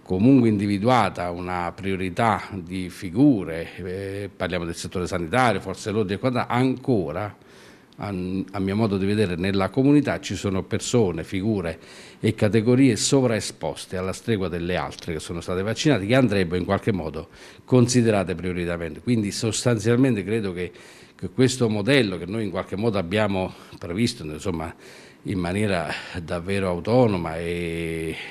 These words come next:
senza alcuna indicazione, credo che sia la soluzione che possa essere in qualche modo indic-, eh, diciamo,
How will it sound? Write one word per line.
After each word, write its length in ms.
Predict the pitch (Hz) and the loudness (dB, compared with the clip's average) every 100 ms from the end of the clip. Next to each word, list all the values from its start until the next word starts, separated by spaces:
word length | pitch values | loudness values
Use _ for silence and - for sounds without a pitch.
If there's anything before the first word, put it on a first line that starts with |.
| - | -10
senza 320 | - 98 90 | -4 -4 -2
alcuna 300 | 90 - 110 | -4 0 2
indicazione, 720 | 104 98 101 98 - 85 82 | 4 2 0 -2 -2 -4 -4
credo 180 | 104 127 | 0 2
che 80 | 110 | 2
sia 240 | - 120 | 4 4
la 160 | 95 104 | 4 2
soluzione 720 | - 131 143 107 78 76 85 - - - - | 2 4 4 0 -2 -4 -8 -12 -20 -20 -4
che 120 | 104 | -4
possa 320 | - 110 - | 0 0 2
essere 240 | 107 - 98 | 0 0 0
in 60 | |
qualche 240 | 104 101 120 | 0 0 0
modo 220 | 98 90 | 2 2
indic-, 380 | 92 113 120 - | 2 2 2 0
eh, 140 | 98 | -2
diciamo, 420 | 90 101 92 85 | 0 0 0 -2